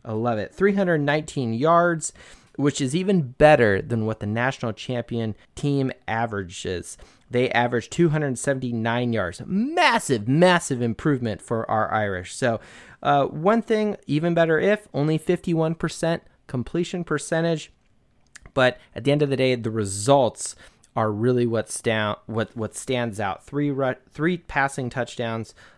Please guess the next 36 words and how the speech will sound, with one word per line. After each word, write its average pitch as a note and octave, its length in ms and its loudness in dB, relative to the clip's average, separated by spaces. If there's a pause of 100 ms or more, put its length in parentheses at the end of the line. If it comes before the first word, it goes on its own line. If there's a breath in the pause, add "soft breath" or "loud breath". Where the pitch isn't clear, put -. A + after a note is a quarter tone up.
(260 soft breath)
uh, F#2+ 320 -4
three - 420 -4
hundred C#3 220 0
nineteen A#2+ 340 -4
yards, G#2 280 -2 (120)
really, A2+ 600 -2
really G#2+ 320 -6
good. F#2 260 -6 (320 soft breath)
Again, B2+ 400 2
rushing C3 640 2
continues E3 600 0
to - 100 -12
be C#3+ 100 -2
the C3 100 -2
bedrock A#2+ 540 0
foundation A2 560 -2
of G#2 160 -4
our G2 240 -4
offense. A#2+ 560 -2 (500 soft breath)
Sixty F3+ 460 0
percent C#3+ 600 -2
was A#2 180 -4
the G2+ 80 -6
play D#3+ 340 0
selection, D3 760 0
so - 160 -6
good B2+ 240 -2
on A#2+ 160 0
you, C3 240 0
Tommy B2+ 420 -4
Rees. C3 380 -6 (260 loud breath)
And D3 240 0
even A3 300 0
sticking F3 560 0
with C3 220 2
it, C3 260 0